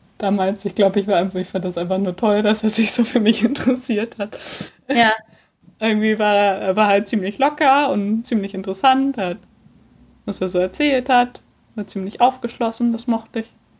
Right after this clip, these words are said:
Speaker 1: Hm. Und irgendwie auch so ein bisschen durch dieses Hin- und Hergeschreibe, das war damals noch, da hatte ich, oder ich hatte schon WhatsApp, <laughs> aber,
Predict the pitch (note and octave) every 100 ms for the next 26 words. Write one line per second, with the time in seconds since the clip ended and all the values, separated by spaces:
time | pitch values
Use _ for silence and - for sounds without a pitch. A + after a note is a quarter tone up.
0 | _ _ _ - F3+ F3+ F#3 F3 _ _
1 | _ _ _ _ _ _ _ _ _ _
2 | _ - F#3+ G3+ A#3+ A#3 G#3+ A3 A3+ A3
3 | A#3+ - A3 A3 G#3+ - _ _ _ _
4 | _ _ _ _ _ _ A3 F#3 G#3+ G3
5 | G3+ A#3+ G3+ G3+ C4 D4 C#4+ C4 B3+ B3
6 | B3 B3+ G#3 - G3 F#3 A3 G#3 G#3+ G#3
7 | G#3 G3 F3 F#3+ F#3 _ _ _ - F#3+
8 | E3 G3 G3+ - C4 D#4 - A3 G3+ C#4
9 | D4 A#3+ B3 - G#3 G3 G3+